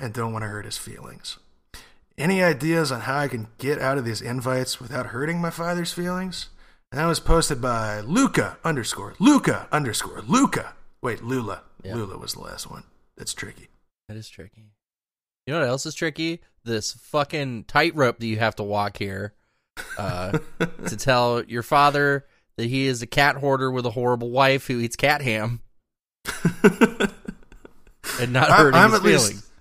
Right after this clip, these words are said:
Speaker 1: I'm at least thrilled 'cause I read that title first and I was like, "Jesus Christ, please don't tell me that he's, like, on some extra level Great Depression shit and is like,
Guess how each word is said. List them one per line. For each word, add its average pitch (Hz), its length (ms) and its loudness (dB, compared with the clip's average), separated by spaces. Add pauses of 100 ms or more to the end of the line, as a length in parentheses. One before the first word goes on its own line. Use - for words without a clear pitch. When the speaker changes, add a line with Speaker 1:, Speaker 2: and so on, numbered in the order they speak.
(340)
Speaker 1:
I'm 196 200 2
at 208 60 4
least 185 240 2
thrilled 165 260 2
'cause 139 140 0
I 139 80 4
read 139 240 -2
that 113 160 -4
title 120 280 -4
first 127 320 -2
and 120 80 -6
I 110 100 -4
was 107 160 -4
like, 107 300 -8 (560)
"Jesus 139 420 -2
Christ, 107 360 -4
please 120 240 -6
don't 113 180 -6
tell 110 180 -4
me 107 100 -6
that 104 140 -10
he's, 107 340 -6
like, 107 320 -14 (440)
on 123 200 -2
some 113 440 -2 (220)
extra 127 400 -2
level 113 340 -4
Great 113 260 -6
Depression 117 460 -6
shit 101 260 -10
and 101 100 -16
is 101 180 -10
like, 101 420 -16